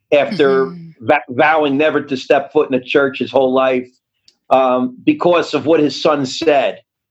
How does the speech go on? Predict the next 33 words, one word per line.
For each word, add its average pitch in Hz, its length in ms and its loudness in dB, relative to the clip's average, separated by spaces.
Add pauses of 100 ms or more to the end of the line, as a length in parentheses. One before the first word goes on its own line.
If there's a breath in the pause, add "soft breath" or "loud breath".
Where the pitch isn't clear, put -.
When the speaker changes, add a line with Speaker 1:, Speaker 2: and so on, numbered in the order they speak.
(360)
Speaker 1:
And, 139 300 0
and - 20 -
his 185 240 -2
son 165 100 0
Speaker 2:
Right. 160 40 -2
Speaker 1:
was 156 160 -2
able 143 320 -2
to 135 100 2
help 151 320 0
him, 135 400 -2 (140)
help 180 200 2
him 139 120 -2
see 165 360 0
the 131 140 0
light, 127 340 0
so 120 160 -2
to 113 100 -8
speak. - 200 -8
Speaker 2:
Exactly. 185 680 -6 (920)
Yes, 185 680 -4
exactly. 170 840 -8 (680 loud breath)
This 440 180 -2
is 285 120 -2
Marina 214 360 -2
Maria 185 380 -4
from 185 240 -6
Faith 240 300 -4
City 220 360 0
Outreach 180 640 -4
with 226 140 -2
today's 208 340 -2
special 226 460 -2
guest, 185 680 -4